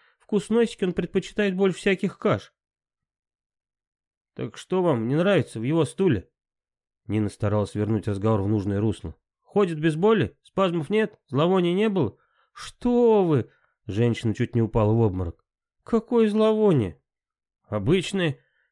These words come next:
если гниение преобладает над брожением». Нина бегло осмотрела вывернутые памперсы. «Обычные детские фекалии. Что вам не нравится?»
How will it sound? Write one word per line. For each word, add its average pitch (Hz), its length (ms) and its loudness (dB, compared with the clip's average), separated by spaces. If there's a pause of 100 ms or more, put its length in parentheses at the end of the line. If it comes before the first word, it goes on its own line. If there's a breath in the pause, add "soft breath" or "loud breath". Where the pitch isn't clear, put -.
(120)
если 170 360 -2
гниение 175 460 2
преобладает 156 640 0
над 135 140 -4
брожением». 165 560 0 (540)
Нина 120 340 0
бегло 110 380 0
осмотрела 107 540 0
вывернутые 104 540 0
памперсы. 98 640 -4 (480)
«Обычные 208 500 0
детские 202 400 -2
фекалии. 139 680 -2 (140 soft breath)
Что 226 200 0
вам 151 100 2
не 135 80 2
нравится?» 165 440 0